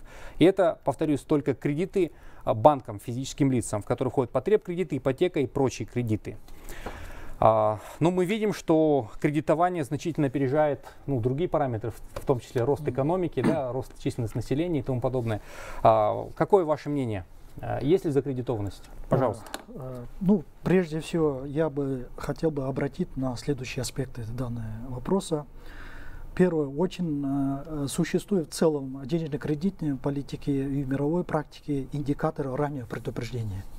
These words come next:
Speaker 2: То
Speaker 1: Мгм.
Speaker 2: есть, если денежные власти не соблюдают эти индикаторы раннего предупреждения,
Speaker 1: Мгм.
Speaker 2: то та или иная страна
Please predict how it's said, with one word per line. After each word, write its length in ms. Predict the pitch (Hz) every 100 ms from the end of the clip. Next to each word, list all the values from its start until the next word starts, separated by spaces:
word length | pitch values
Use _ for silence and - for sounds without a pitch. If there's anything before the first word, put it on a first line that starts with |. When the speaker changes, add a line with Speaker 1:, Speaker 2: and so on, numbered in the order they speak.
| -
Speaker 2:
То 80 | -
Speaker 1:
Мгм. 60 | 117
Speaker 2:
есть, 200 | 110 110 - - - - -
если 520 | 147 196 - 156 139
денежные 500 | 123 175 175 147 156
власти 560 | 139 135 - 147 131 120 -
не 140 | 147 160
соблюдают 580 | - 156 160 156 135
эти 300 | 139 143 147
индикаторы 560 | 143 143 - 151 143 131
раннего 300 | 143 139 131
предупреждения, 720 | - - 127 147 143 226 135
Speaker 1:
Мгм. 160 | 120 151 - - -
Speaker 2:
то 400 | - 165 151 139 - - - -
та 200 | 170 151
или 160 | 151
иная 200 | 151 143
страна 520 | 139 170 147 175 202